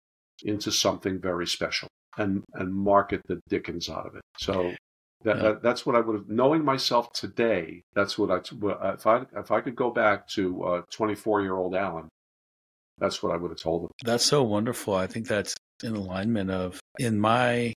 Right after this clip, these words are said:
Speaker 2: career, when I am most unhappy, I am getting further and further away from the ethos of Eric Hubbard. I'm signing a deal because I, I thought it would be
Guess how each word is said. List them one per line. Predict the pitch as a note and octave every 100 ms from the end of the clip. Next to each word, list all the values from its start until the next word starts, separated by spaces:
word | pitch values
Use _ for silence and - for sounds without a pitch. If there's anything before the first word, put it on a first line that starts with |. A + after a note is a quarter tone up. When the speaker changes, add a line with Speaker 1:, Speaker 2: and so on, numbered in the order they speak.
| _
Speaker 2:
career, | - G#2+ F#2+ G2+ G#2 F#2+ F2+ - _ _ _ _ _ _ _ _ -
when | B2 G#2+
I | G#2
am | G2
most | G2 G#2 -
unhappy, | G#2+ F#2+ E2 E2 F#2 F#2 F#2 F2+ - _ _ _ _ _ _ -
I | G2 F#2+
am | F#2
getting | F#2 G2 F#2+
further | - G#2 G2 F#2+
and | F#2 F2
further | F#2+ F#2 F#2
away | F2 F2 F2+
from | - F#2
the | F2 -
ethos | F#2+ - F2+ -
of | E2
Eric | E2 E2+
Hubbard. | - D2+ - - -
I'm | G#2
signing | - G2+ G2 G2
a | F#2
deal | F#2 F2 F#2
because | F#2 - - F2 - - - _ _ -
I, | G2 F#2 F2 -
I | -
thought | G2 F#2+ F#2
it | G2
would | G2 F#2
be | F#2+